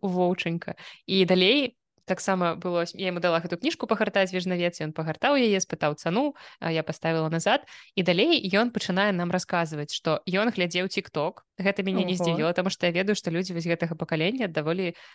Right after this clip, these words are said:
Speaker 1: актыўныя карыстальнікі TikTok-у. Аднойчы адзін наш агульны сябар расказваў, што вось у яго сын сядзіць у TikTok-у, і ягоны, э, муж, я, блін, я пастаянна забываю гэтыя тэрміны, муж ягонай жонкі. Ой, муж, э, бацька. <laughs>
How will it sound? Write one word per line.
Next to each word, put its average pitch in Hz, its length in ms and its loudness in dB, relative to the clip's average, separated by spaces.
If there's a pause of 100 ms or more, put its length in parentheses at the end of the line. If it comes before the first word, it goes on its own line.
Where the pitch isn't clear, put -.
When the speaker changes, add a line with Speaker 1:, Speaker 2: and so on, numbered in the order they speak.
Speaker 1:
актыўныя 180 400 0
карыстальнікі 165 640 0
TikTok-у. - 480 -4
Аднойчы 160 480 2 (240)
адзін 165 240 2
наш 151 240 0
агульны 165 320 2
сябар 208 320 2
расказваў, 175 480 0
што 156 240 -4
вось 160 160 -4
у - 80 -2
яго 170 240 2 (400)
сын 294 240 2
сядзіць 208 320 2
у 202 80 2
TikTok-у, 185 560 0
і 202 80 -4
ягоны, 208 640 -2 (320)
э, 170 160 0
муж, 208 320 2 (160)
я, 175 160 -2 (240)
блін, 147 240 0
я 156 80 4
пастаянна 247 320 4
забываю 196 240 8
гэтыя 190 240 6
тэрміны, 165 400 4
муж 294 160 4
ягонай 208 320 6
жонкі. 156 560 -2
Ой, 160 240 2
муж, - 320 -2 (160)
э, - 160 0
бацька. 185 400 2
<laughs> 262 380 2